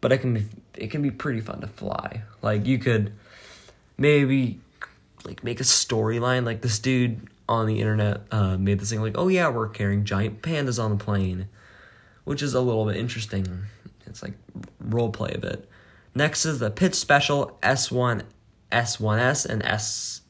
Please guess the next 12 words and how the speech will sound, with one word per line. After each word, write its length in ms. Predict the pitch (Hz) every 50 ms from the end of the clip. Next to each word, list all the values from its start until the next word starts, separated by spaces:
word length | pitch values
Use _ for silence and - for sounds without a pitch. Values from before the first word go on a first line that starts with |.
| - -
S 320 | 117 120 120 - - -
two 260 | - - - 123 110
S. 440 | - - - - - - - - - - - _ _ - - - - - - - -
These 180 | - 180 190 180
planes 320 | - - 180 170 165 147
are 180 | - 107 127 135
the 80 | 139 147
same, 600 | - - 123 117 120 120 113 117 113 110 - - - _ _
they 100 | 135 127
just 180 | 120 - -
look 300 | - 120 127 123 123 -
different. 460 | - - - - - - - - -